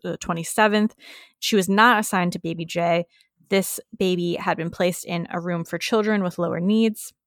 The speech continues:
At four forty A M, baby J was found to have pale mottled skin. Five A M, baby J moved to higher needs room after her oxygen levels dropped.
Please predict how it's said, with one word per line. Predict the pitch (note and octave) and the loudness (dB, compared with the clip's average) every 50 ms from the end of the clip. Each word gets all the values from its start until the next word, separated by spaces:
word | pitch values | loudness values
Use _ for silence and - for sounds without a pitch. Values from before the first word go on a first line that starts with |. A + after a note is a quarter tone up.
| _ _ - | _ _ -2
At | F#3+ - | -2 -2
four | - - A3+ G#3 | 2 2 2 2
forty | - - - - G#3+ A3 A#3 A#3 A#3 A#3 | 2 -2 0 4 6 6 6 6 6 6
A | A#3 A#3 A3+ | 6 6 6
M, | A3 A3 A3+ A3 G#3 | 4 4 4 4 4
baby | G3 F#3+ F#3+ F#3 F#3+ F#3 F3 - - | 4 4 4 4 2 2 0 -2 -2
J | - - F#3 F3+ F3 | 0 2 4 6 6
was | E3+ F3 F3 - | 4 4 2 0
found | - F3+ F3 F3+ | 0 0 0 0
to | - - | 0 0
have | F#3+ F3+ - _ | -2 -2 -2 _
pale | - - G3 F#3 F#3+ F#3+ | -4 0 2 4 4 4
mottled | F#3 F3+ E3+ E3 E3 E3 E3 E3 E3+ | 4 4 2 2 2 2 0 -2 -4
skin. | - - - - G#3+ G#3+ G#3 G#3 G#3+ - _ _ _ | -6 -6 0 2 2 4 4 4 2 0 _ _ _
Five | - - G#3 G3+ G3+ F#3+ | 2 4 6 6 6 4
A | G3 G3 G3 | 4 4 4
M, | G3 G3 G3 G3 F#3+ - _ | 4 4 4 2 0 -2 _
baby | - F#3 F3+ F3 F3 | 0 0 2 0 0
J | E3+ E3+ F#3 F3+ F3 F3 F3 F3 - - - | -2 0 2 2 4 4 4 2 0 -2 -2
moved | F#3 F#3+ F#3+ F#3+ G#3 G#3+ G3 - | 0 2 4 6 6 4 4 2
to | - G3 | -2 -2
higher | - - F#3 F3+ F3 F3 F3 | 0 2 4 4 4 4 2
needs | F3+ F#3+ G#3 G#3 G#3 G3 - | 2 4 4 4 2 2 0
room | G#3 G#3 G3+ G3+ | 0 0 2 2
after | F#3+ E3+ F#3 E3+ - - | 2 0 0 -2 -2 -2
her | F#3+ F3 - - D#3 - - | -2 -2 -4 -4 -6 -2 2
oxygen | - G3+ G#3+ G#3 - - G3+ G3+ G#3 G3+ | 4 4 4 2 0 -6 -4 0 0 2
levels | G3+ G3 F#3+ F3+ G3 G3+ G3 - | 2 0 0 0 -2 -2 -2 -2
dropped. | - G#3 G3+ G3 G3 - - - | 0 2 4 4 4 2 -2 -14